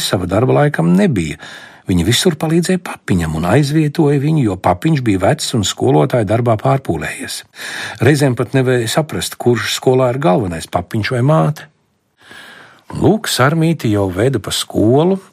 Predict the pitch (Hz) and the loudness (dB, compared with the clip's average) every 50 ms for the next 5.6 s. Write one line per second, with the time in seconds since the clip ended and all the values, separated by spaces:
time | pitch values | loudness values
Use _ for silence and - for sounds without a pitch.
0 | _ - 104 98 92 98 95 90 - 113 131 147 165 180 180 185 180 170 160 - | _ -6 -4 -4 -2 -2 -4 -2 -2 -2 -2 0 2 2 2 4 2 0 0 -4
1 | - - 104 101 107 123 120 - - 151 147 147 143 127 - - 110 120 147 147 | -4 -2 0 2 2 0 0 0 0 2 2 2 2 0 0 2 2 2 2 0
2 | - 143 139 135 135 147 139 123 - 135 127 123 - - 127 - - - - - | 0 -2 -2 -2 0 -2 -2 -2 0 -2 -2 -2 -2 -4 -6 -6 -8 -14 -20 -20
3 | - - - - - _ _ _ _ - - 104 101 98 95 85 95 117 160 180 | -20 -20 -20 -20 -20 _ _ _ _ -2 0 2 2 2 2 2 0 2 2 2
4 | 175 165 175 - 127 110 101 90 85 85 87 90 95 101 107 104 117 110 90 85 | 2 2 0 0 0 0 2 0 0 0 0 0 0 0 -2 0 0 0 0 2
5 | 82 82 85 82 80 76 78 76 - - - - | 0 0 -2 -4 -4 -6 -8 -10 -10 -12 -14 -16